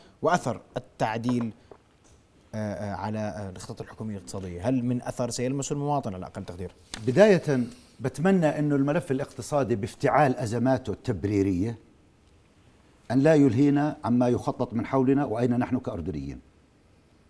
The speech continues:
Speaker 1: كيف يعني؟
Speaker 2: في إعادة صياغة
Speaker 1: جميل.
Speaker 2: للمنطقة.
Speaker 1: كيف يعني؟
Speaker 2: في إعادة صياغة للإقليم. أنا وين كأردنيين؟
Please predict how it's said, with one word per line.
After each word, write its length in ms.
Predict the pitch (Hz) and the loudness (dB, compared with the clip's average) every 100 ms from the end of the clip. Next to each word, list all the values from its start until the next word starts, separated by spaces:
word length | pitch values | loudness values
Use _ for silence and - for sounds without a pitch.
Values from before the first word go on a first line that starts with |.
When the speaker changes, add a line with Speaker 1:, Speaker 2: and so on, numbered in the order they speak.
| _ _ _ _ _ _ _ _ _ _ _ | _ _ _ _ _ _ _ _ _ _ _
Speaker 1:
كيف 200 | 156 139 | 2 2
يعني؟ 200 | 104 87 - _ _ | -2 -6 -12 _ _
Speaker 2:
في 200 | 127 104 | 2 6
إعادة 180 | 120 123 | 6 4
صياغة 260 | 123 233 | 4 4
Speaker 1:
جميل. 140 | 190 143 | 4 2
Speaker 2:
للمنطقة. 440 | 113 - - 76 - - | 0 -4 -12 -16 -14 -6
Speaker 1:
كيف 220 | 135 - | -4 -4
يعني؟ 120 | 92 87 - _ _ | -12 -16 -20 _ _
Speaker 2:
في 160 | 139 135 | 6 8
إعادة 180 | 151 160 | 8 6
صياغة 380 | 185 233 180 | 6 6 8
للإقليم. 400 | 151 175 190 196 | 4 2 2 4
أنا 120 | 143 170 | 8 10
وين 140 | 226 | 8
كأردنيين؟ 680 | - 147 104 110 87 78 | 6 0 0 -2 -4 -6